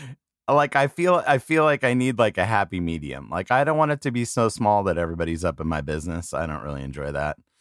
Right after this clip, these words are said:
Um, and then I don't want it to be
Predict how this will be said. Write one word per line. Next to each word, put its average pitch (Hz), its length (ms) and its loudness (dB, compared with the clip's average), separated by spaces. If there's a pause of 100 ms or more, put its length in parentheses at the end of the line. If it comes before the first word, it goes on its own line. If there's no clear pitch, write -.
(260)
Um, 78 460 -2 (180)
and 87 160 -4
then 87 120 -2
I 85 120 0
don't 87 180 0
want 85 160 -2
it 82 120 -6
to 76 100 -10
be 76 280 -8